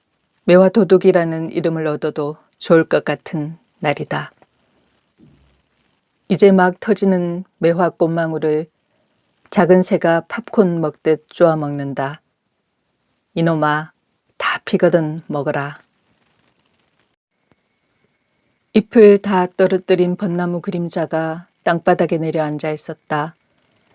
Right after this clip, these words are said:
벚나무는 그늘을 버리고 그림자로 서 있었다. 앙상한 가지 사이를 햇볕이 끼어들어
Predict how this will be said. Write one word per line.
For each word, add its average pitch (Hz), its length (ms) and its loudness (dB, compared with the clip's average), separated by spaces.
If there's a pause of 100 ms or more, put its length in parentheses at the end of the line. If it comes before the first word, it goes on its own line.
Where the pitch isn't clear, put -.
(520)
벚나무는 185 800 2
그늘을 185 420 0
버리고 160 600 -6 (380)
그림자로 185 580 0
서 170 180 -6
있었다. 156 640 -8 (1300)
앙상한 190 500 2
가지 180 300 -2
사이를 165 580 -4 (520)
햇볕이 196 460 0
끼어들어 170 760 0